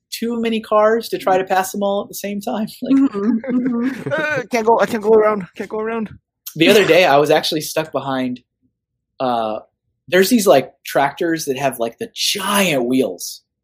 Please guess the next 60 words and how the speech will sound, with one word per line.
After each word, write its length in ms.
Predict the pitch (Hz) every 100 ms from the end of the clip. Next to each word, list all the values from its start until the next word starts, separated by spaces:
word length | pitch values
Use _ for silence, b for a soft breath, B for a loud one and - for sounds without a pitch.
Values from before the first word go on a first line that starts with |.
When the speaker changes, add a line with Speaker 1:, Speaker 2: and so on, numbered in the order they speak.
| _ _
Speaker 1:
Like, 180 | 240 226
they're, 80 | 196
Speaker 2:
Mm-hmm. 40 | 175
Speaker 1:
like, 200 | - -
fifteen 480 | 233 - - 214 180
feet 300 | - 165 143
tall, 420 | 135 107 85 - _ -
right? 120 | 143
I 20 |
Speaker 2:
Mm-hmm. 60 | 139
Speaker 1:
think 120 | 170
it, 80 | 165
like, 140 | 151 143
so 120 | 151
it 100 | 123
goes 220 | 135 127
over 280 | 123 123 123
the, 180 | 113 104 _ _ _ 110
I 60 | 107
don't 120 | 85
know. 100 | 82 - b b b -
But 260 | 156 - _ _
it 100 | 185
looks 200 | 254 -
kinda 200 | 262 -
funny. 260 | - 165 120
Like, 160 | 135
you 100 | 214
look 140 | 247 254
like 140 | 196
you 80 | 165
could 100 | 139
just 160 | 135 -
drive 300 | 143 139 127
right 140 | 123
under, 200 | 123 123
like, 160 | 117 117
an 100 | 117
Inspector 440 | 123 - 147 135 117
Gadget 380 | 123 131 143 147
mobile 360 | 147 143 151
or 80 | 151
whatever. 280 | 151 156 156
Like, 160 | 127 135
I 80 |
could 120 | - 135
just 140 | 127
drive 240 | 139 143
Speaker 3:
<laughs> 20 | 117
Yeah. 40 |
Speaker 1:
under 140 | - 113
that. 300 | 143 - - - b b b _ -
But 100 | 156
I 80 | 170
was 200 | 156 -
stuck 320 | - 214 - 170
underneath 400 | 160 151 156 156
one 160 | 147
of 140 | 120 143
those 600 | 156 135 110 107 -